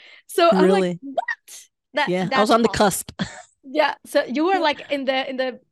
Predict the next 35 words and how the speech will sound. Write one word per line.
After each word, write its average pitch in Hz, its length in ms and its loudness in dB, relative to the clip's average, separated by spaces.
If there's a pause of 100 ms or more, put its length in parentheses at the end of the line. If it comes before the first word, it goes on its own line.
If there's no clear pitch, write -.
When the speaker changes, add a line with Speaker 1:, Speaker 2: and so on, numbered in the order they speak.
(140)
Speaker 1:
avant-garde. 247 1040 -2
You 202 220 -6
were 202 80 2
Speaker 2:
Yes, 202 260 6
in 220 140 2
Speaker 1:
<laughs> 214 80 4
Speaker 2:
the - 20 4
morning, 233 520 2
in 226 220 0
the 220 100 2 (100)
right 240 240 4
beginning 269 400 2
stages 226 480 2
of 233 180 4
it. 233 360 4
Uh, 185 460 2
and, 202 300 2 (100)
um, 202 260 0
it - 60 0
Speaker 1:
Love. 285 80 0
Speaker 2:
was 285 120 2
great. - 380 -4
It 294 100 2
was 320 140 2
a 226 40 -12
great 311 220 0
time 294 280 2
then 233 120 2
because 233 220 -2
it 277 60 -6
was 294 120 -2
just - 320 -6
really 247 300 2
genuine 220 420 2
people 202 540 0